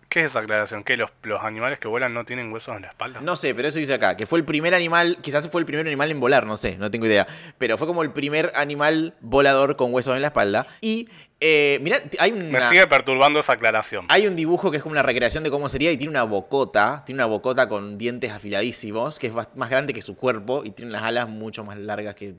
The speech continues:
Speaker 2: su vida y, bueno, un caso, cosa muy, muy terrible. Em,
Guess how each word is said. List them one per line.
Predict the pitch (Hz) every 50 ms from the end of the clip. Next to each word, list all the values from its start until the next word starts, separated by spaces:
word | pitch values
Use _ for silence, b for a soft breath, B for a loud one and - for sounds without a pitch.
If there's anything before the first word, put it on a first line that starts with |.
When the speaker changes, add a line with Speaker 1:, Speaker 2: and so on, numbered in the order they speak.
| _ _ _
Speaker 2:
su | - - - 104
vida | 120 127 123 127 135 139
y, | 117 98 -
bueno, | 95 95 95 98 92 95
un | 98
caso, | 107 107 - -
cosa | - 117 123
muy, | 113 117 117 101 - -
muy | 104 110 110 110 107 107
terrible. | - - 107 90 65 65 57 - b b b b b b b b _
Em, | - 147 147 143 143 139 135 127 127 123 123 120 120 117 113 113 104 98 104